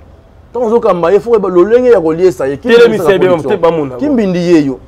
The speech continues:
Speaker 1: Okokosimba
Speaker 2: Te
Speaker 1: no, eza
Speaker 2: ko-,
Speaker 1: logo
Speaker 2: te
Speaker 1: te.
Speaker 2: ko-, papa, respecte ngai. Yo telemisa bango bamona kuna.
Speaker 1: Kimbindi yango oyo. O mo-, o nyonso ayebi ke Kimbindi ayebi yango. Bayombi ba-, ba bonso no Louise no. Kimbindi ya Nindu Andu. Siena kunu vana yao. Nous abaka Kimbindi. Il produit un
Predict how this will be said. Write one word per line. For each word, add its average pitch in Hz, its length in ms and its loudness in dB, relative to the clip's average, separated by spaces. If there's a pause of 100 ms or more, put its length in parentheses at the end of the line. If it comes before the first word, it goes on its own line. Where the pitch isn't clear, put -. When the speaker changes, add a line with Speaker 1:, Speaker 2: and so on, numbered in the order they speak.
(100)
Speaker 1:
Okokosimba 254 540 -2
Speaker 2:
Te 240 60 4
Speaker 1:
no, 202 80 6
eza 220 100 4
Speaker 2:
ko-, 214 60 2
Speaker 1:
logo 151 160 -2
Speaker 2:
te 247 60 6
Speaker 1:
te. 254 140 6
Speaker 2:
ko-, 220 100 -6 (120)
papa, 214 320 0 (540)
respecte 185 460 -4
ngai. 139 340 -4 (540)
Yo 190 120 2
telemisa 185 460 -2
bango 147 120 -6
bamona 143 300 -6
kuna. 131 220 -10
Speaker 1:
Kimbindi 208 420 -2
yango 160 220 0
oyo. 135 220 -2 (100)
O 247 140 4
mo-, 208 180 -4
o 233 120 4
nyonso 214 280 -2
ayebi 190 160 -4
ke 165 280 0 (220)
Kimbindi 196 420 0
ayebi 160 240 2
yango. 135 220 -2
Bayombi 185 360 0
ba-, 170 100 -6
ba 190 180 -2
bonso 185 280 0
no 165 80 -4
Louise 170 360 -4
no. 151 220 -4 (260)
Kimbindi 202 440 -2
ya 180 80 2
Nindu 180 260 0
Andu. 139 380 -4 (300)
Siena 190 240 -6
kunu 170 180 -4
vana 151 260 0
yao. 127 320 -2 (220)
Nous 160 160 -6
abaka 196 260 0
Kimbindi. 160 540 -6 (640)
Il 120 60 -16
produit 190 320 -2
un 175 200 0